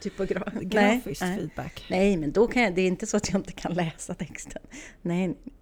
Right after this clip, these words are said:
Speaker 1: Men då hade jag väl förmodligen för din skull, om du skulle trycka det, så hade jag ju
Speaker 2: Ja.
Speaker 1: först kommenterat texten i ett
Speaker 2: <laughs>
Speaker 1: mejl.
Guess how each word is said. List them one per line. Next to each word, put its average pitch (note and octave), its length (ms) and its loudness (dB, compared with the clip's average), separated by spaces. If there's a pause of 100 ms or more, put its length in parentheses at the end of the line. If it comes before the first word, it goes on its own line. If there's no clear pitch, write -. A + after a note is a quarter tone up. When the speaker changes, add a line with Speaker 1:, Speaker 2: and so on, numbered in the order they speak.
(400)
Speaker 1:
Men A3 180 6
då B3+ 120 10
hade C4+ 200 8
jag B3+ 140 8
väl G3 140 4
förmodligen F#3+ 460 4
för G#3 80 2
din D4 300 6
skull, - 400 -4
om F#3+ 120 2
du F#3 160 2
skulle A3 200 0
trycka A3+ 360 0
det, G#3 220 -2
så - 160 2
hade F#3+ 120 4
jag F#3 140 6
ju F#3 60 4
Speaker 2:
Ja. F#3+ 60 -2
Speaker 1:
först G3+ 240 4
kommenterat A#3+ 560 0
texten - 380 -4
i F3+ 120 -2
ett - 320 2
Speaker 2:
<laughs> - 0 -
Speaker 1:
mejl. A#3 380 -2